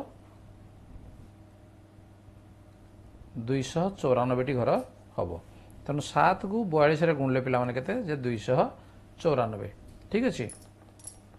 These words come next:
ବର୍ତ୍ତମାନ ଯିବା ନମ୍ବର ଦୁଇ। ତଳେ ଦିଆଯାଇଥିବା ପ୍ରଶ୍ନଗୁଡ଼ିକର କ୍ଷେତ୍ରଫଳ ସାହାଯ୍ୟରେ ସମାଧାନ କର। ଦେଖ, ୟାକୁ ଚଉତିରିଶ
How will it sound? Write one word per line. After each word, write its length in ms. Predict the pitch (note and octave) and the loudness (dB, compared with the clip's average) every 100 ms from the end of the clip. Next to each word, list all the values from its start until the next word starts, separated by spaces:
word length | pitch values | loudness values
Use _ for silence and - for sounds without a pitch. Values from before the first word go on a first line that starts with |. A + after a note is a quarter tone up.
| - - - - - - - | -20 -20 -20 -20 -20 -16 -2
ବର୍ତ୍ତମାନ 280 | D3 D3 F#3 | 0 2 2
ଯିବା 160 | F#3+ G3+ A#3 E3 | 6 6 6 4
ନମ୍ବର 260 | E3 F3 E3+ | 6 6 6
ଦୁଇ। 220 | F#3 A#3 - - | 6 4 2 6
ତଳେ 200 | D#3 F3+ | 8 8
ଦିଆଯାଇଥିବା 360 | G#3 G#3 G#3 A3 G3+ | 8 8 8 6 6
ପ୍ରଶ୍ନଗୁଡ଼ିକର 520 | D#3 G3+ G3 G3 G#3 F#3 | 2 2 4 6 4 2
କ୍ଷେତ୍ରଫଳ 420 | E3+ F#3 E3+ G3 G3+ | 2 4 4 4 6
ସାହାଯ୍ୟରେ 380 | F#3+ F#3+ G3 A3+ - | 6 6 4 2 0
ସମାଧାନ 320 | D#3+ D#3 E3+ D3 | 2 4 4 4
କର। 100 | C3 C#3+ | 4 4
ଦେଖ, 140 | E3+ G#3+ F#3+ | 4 4 4
ୟାକୁ 260 | D#3 G3 A#3 - - - - - | 2 2 0 -2 -20 -20 -20 4
ଚଉତିରିଶ 480 | F3+ F3+ G3+ A#3 | 6 6 4 2